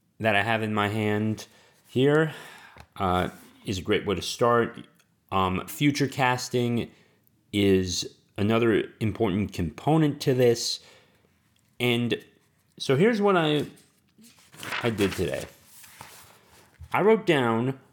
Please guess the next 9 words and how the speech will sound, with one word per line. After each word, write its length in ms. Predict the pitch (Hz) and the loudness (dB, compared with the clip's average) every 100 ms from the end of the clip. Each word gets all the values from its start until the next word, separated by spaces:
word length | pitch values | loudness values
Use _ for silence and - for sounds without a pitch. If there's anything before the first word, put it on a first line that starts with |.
| _ _ _ - | _ _ _ -4
my 220 | 104 123 | 0 0
tasks 540 | 131 127 104 110 - | 0 0 0 -2 -6
that 180 | - 92 | -2 0
I 80 | 92 | 2
needed 320 | 95 98 113 | 0 0 0
to 100 | 120 | 0
get 220 | 127 127 | 0 0
done 400 | 104 92 92 98 - | 0 0 0 -2 -2
or 400 | 101 95 95 | 2 4 2